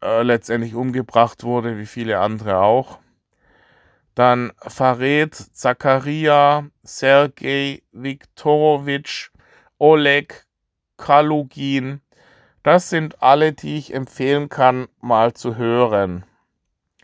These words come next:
Wen habe ich noch gehört? Natürlich Doktor Ganser und Professor Schollatur. Von Arte gibt es sehr interessante Berichte, die das schon langfristig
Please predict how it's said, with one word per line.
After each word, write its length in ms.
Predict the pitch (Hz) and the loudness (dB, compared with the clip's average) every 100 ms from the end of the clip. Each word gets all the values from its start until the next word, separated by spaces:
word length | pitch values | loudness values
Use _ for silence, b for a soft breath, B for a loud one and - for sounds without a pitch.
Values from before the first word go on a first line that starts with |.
| b b b b b b _ _ _ - | b b b b b b _ _ _ -4
Wen 260 | 131 151 | -2 0
habe 200 | 151 135 | 2 2
ich 100 | 139 | 0
noch 280 | 151 170 - | -2 -2 -2
gehört? 680 | 190 180 170 180 185 190 - _ _ _ _ _ _ _ _ | -2 -2 0 4 2 0 -14 _ _ _ _ _ _ _ _
Natürlich 640 | 143 147 160 165 180 185 - | -6 -4 -2 0 0 -2 0
Doktor 400 | 143 - 147 139 | 0 2 0 2
Ganser 680 | 135 151 185 196 196 226 185 _ _ _ _ _ _ _ _ | 4 2 0 2 4 4 -4 _ _ _ _ _ _ _ _
und 320 | 139 156 156 | 0 0 0
Professor 540 | - 139 - 156 160 156 | 0 0 4 2 2 -4
Schollatur. 920 | - 156 151 156 - 180 185 185 214 196 _ _ _ _ _ _ | 2 4 4 2 -4 0 2 2 0 -8 _ _ _ _ _ _
Von 280 | - 160 147 | -4 -4 -4
Arte 560 | - 131 156 180 185 165 | 0 4 4 2 -4 -6
gibt 260 | 175 160 | -6 -10
es 160 | 165 - | -12 -6
sehr 200 | 156 165 | -2 -2
interessante 640 | 165 170 160 156 156 156 | -4 -6 -4 0 0 -2
Berichte, 500 | 147 147 156 - 160 | -6 -6 -6 -6 -10
die 180 | 151 151 | -8 -10
das 160 | 160 - | -8 -6
schon 180 | 156 | -6
langfristig 880 | 143 135 165 - 175 - 175 165 - | 0 0 0 -2 -4 -4 -6 -6 -8